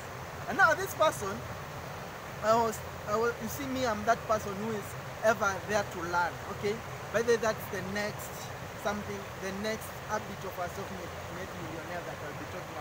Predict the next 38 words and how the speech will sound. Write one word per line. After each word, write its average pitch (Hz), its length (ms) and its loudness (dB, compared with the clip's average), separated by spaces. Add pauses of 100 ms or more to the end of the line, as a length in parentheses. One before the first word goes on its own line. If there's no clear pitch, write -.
about, 147 160 -4 (320)
about, 202 320 4
uh, 175 140 2 (100)
they 175 80 0
are 185 160 2
ever 196 200 -2 (360)
ready 190 80 -4
to 156 160 -6
learn. 151 240 -4
So, 240 160 2 (840)
uh, 196 280 6 (180)
he 226 60 2
was 240 160 6
telling 294 440 2
me 240 140 2 (400)
how 294 160 6
he - 20 2
managed 240 540 2 (480)
to 226 160 -2
build 247 240 2 (1200)
fifteen 269 400 -2 (220)
houses 233 400 6 (100)
each 233 160 -4
and 214 80 -2
every 226 240 -2 (160)
single 247 400 -4
month, 196 240 -2 (400)
fifteen 240 320 -4
rentals, 240 480 -2
by 226 160 0
the 370 160 -4
way, 196 160 -2 (240)
each - 80 4
and 254 100 6
every 254 140 2
single 226 480 -4
month 196 240 2 (360)
with, 220 120 0